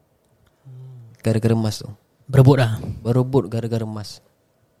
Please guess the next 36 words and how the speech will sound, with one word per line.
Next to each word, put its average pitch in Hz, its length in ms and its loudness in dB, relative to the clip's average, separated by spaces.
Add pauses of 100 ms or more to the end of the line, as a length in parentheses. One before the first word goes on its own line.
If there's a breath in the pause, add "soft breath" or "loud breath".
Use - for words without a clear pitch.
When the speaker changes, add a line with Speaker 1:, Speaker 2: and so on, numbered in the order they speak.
(160)
Speaker 1:
Dah 110 80 0
gitu 139 240 0
tak 156 160 0
apa. 160 240 -4 (1120)
Semua 160 400 2
orang 175 240 2 (500)
akan 131 220 -2
mati 135 320 -6 (720)
yang 117 220 0
ambil 120 180 -6
emas 113 200 -10
tu. 104 80 -18 (1040)
Pergaduhan 131 520 2
dia 135 100 -2
sampai 117 280 -2
membunuh 117 480 -4
tau. - 160 -12 (640)
Jadi, 123 480 0
bila 131 240 2
empat 120 160 -2
orang 135 180 0
membunuh-bunuh 139 640 0
tu, 135 160 0
ada 123 160 -4
satu 131 320 -2
nanti 143 320 0
yang 131 80 -2
cakap, - 320 -4
"Ah, - 240 -12
semua 151 260 2
orang 196 140 2
kat 131 160 -4
situ 156 160 -4
akan 135 240 -2
mengaku, 120 340 -4
ah, - 220 -8